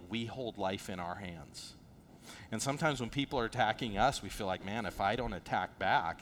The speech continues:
then I'm just gonna be the one who loses." And that happens in marriages. Like, I've, I've talked to people, spouses, where they'll say, "No, if they treat me this way, I'm gonna do this to them. They need to learn that they don't get what they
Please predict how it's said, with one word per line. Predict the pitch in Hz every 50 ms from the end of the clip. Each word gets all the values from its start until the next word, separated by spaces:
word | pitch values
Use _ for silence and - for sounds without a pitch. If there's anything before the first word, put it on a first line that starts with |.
| - - - - - - - - -
then | 107 101 95 95
I'm | 92 110 127 139 113
just | 98 107 101 - -
gonna | - 110 98 90
be | 110 110
the | 101 95
one | 90 101 104 95
who | 95 101 92
loses." | 76 78 92 110 151 180 151 67 62 - - - - - - - - - - - - - - - - - - - - -
And | 117 120 131
that | 139 151
happens | 147 139 135 131 139 123 113 117
in | 120 110
marriages. | 107 107 120 156 165 95 - 76 73 -
Like, | - 90 - -
I've, | 104 107 110 104 - -
I've | - 101 104 101
talked | - 120 110 110 -
to | 110
people, | - - 120 113 - 120 113 107 101 - -
spouses, | - - - 85 90 104 107 - 143 165 185 - - - - - - - - -
where | 117 123 120
they'll | 110 113 107 101
say, | - - - 117 110 107 101 101 92 - - - - - - - -
"No, | 92 98 98 107 123 143 151
if | 104 - -
they | - 104 104 107
treat | - - 135 135 123 101 113
me | 120 120
this | 107 110 120 117 - -
way, | 127 139 135 117
I'm | 113 139
gonna | 147 127 110
do | - - 117 110 104
this | - 131 139 - -
to | - 117
them. | 92 95 90 87 90
They | 107 135 180
need | 107 101 82 -
to | - 101
learn | 92 90 107 123 135 156 185 180 139 107 87 76 78 82
that | 82 - -
they | 135 156 196
don't | 196 214 170 156
get | 143 151 -
what | 123 117 - -
they | 120 113 107